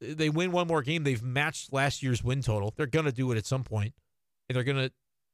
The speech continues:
they're gonna pass it up. They might win twenty games. They might be a bubble team. My expectations, I'm gonna try to keep them in check. If they win one of the next two games against Kentucky or at Arkansas, which you can't, you can't win at Arkansas. They're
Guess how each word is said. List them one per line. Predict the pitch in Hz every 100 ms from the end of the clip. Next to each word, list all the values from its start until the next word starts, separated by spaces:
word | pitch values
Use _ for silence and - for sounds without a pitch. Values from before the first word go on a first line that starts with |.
| -
they're | 131
gonna | 139
pass | - 143 -
it |
up. | 170 185
They | -
might | 226
win | 208 220
twenty | - 220
games. | 190 208 190 139 - _ _ _ _ _ _
They | 214
might | 240 240
be | 220
a |
bubble | 190 208 208
team. | 202 165 107 _ _ _ _ _ _ _
My | 165 220
expectations, | - 220 - 185 - 185 - - -
I'm | 156
gonna | 165 147
try | 175
to | 165
keep | 180 151
them | 156
in |
check. | 135 135 139 _ _ _ _ _ _ _ _ _ -
If | -
they | 160
win | 160 202
one | 175
of | 151
the | 143
next | 147
two | -
games | 135 127 131
against | 117 135 120
Kentucky | - 123 123 123 120
or |
at | 113 113
Arkansas, | 113 110 110 113
which | 127 165
you |
can't, | - 139 -
you | -
can't | 120 95
win | 110
at | 107 104
Arkansas. | 113 107 98 - 101
They're | 110